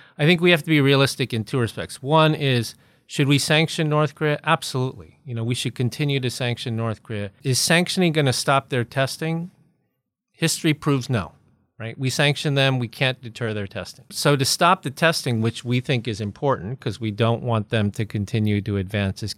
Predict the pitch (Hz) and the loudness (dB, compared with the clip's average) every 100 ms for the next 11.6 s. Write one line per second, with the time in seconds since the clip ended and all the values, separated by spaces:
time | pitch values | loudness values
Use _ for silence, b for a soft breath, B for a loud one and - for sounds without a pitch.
0 | - 123 98 - 101 98 113 185 156 117 | -10 -6 -6 -4 -4 -2 2 4 6 6
1 | 110 - B B B B 127 123 151 143 | 4 0 B B B B 2 2 4 4
2 | 127 - 147 135 143 123 - 120 107 98 | 4 6 6 6 4 0 2 0 2 0
3 | 110 101 104 101 110 - - 143 160 - | 0 -2 -4 -4 -6 -10 -14 -16 -14 0
4 | 135 123 160 139 135 131 135 170 147 120 | 2 4 6 8 8 6 2 2 4 6
5 | 127 160 175 151 156 147 147 139 143 131 | 6 6 8 6 6 6 6 6 4 4
6 | 135 131 - 135 - 131 113 - 127 123 | 2 2 2 2 2 0 0 0 2 4
7 | 120 113 113 113 - 117 98 123 139 127 | 4 4 4 2 2 0 2 2 2 2
8 | 135 120 120 117 120 104 - 110 117 - | 2 2 2 0 -2 -6 0 2 2 0
9 | 120 113 110 107 104 123 123 131 131 131 | -2 -2 0 -2 -4 -2 2 2 4 4
10 | 117 123 107 120 117 113 101 113 107 104 | 2 2 2 2 2 2 2 2 2 0
11 | 110 101 110 110 - 98 | 0 0 0 0 -2 -4